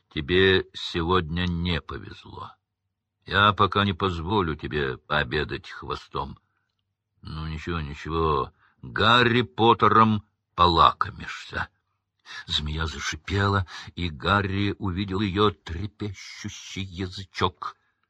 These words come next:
"Вот тебе еще хвост.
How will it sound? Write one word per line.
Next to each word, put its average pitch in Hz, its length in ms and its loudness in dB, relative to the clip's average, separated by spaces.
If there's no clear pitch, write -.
"Вот 95 420 -2
тебе 90 300 -2
еще 101 400 4
хвост. - 680 2